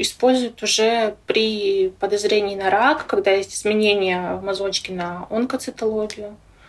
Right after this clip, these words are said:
и когда при кольпоскопии, то есть когда через микроскоп смотрят шейку матки, и врачу что-то не нравится. И тогда уже отщипывают непосредственно кусочек, и уже сам кусочек шейки исследуют.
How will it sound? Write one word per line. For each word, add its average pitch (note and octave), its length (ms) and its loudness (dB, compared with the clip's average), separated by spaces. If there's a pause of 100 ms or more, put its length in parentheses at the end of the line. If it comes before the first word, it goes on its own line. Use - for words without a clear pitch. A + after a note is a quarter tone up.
(240)
и A3 160 -2
когда G#3 380 2
при G#3 160 2
кольпоскопии, G#3 800 0
то C4+ 60 0
есть A3+ 100 0
когда G3 240 4
через G3+ 240 0
микроскоп G#3+ 560 2
смотрят G3 360 -4
шейку F#3+ 320 -2
матки, A3 400 2
и - 40 2
врачу F#3 280 -2
что-то G#3+ 320 -6
не G#3 140 -8
нравится. F3+ 520 -4
И - 40 -18
тогда G3+ 240 4
уже G3+ 160 4
отщипывают F#3+ 800 2
непосредственно F#3+ 640 -2
кусочек, - 560 -2
и - 20 0
уже F#3 140 -2
сам F#3+ 260 0
кусочек G#3 420 -2
шейки - 560 -4
исследуют. - 380 -12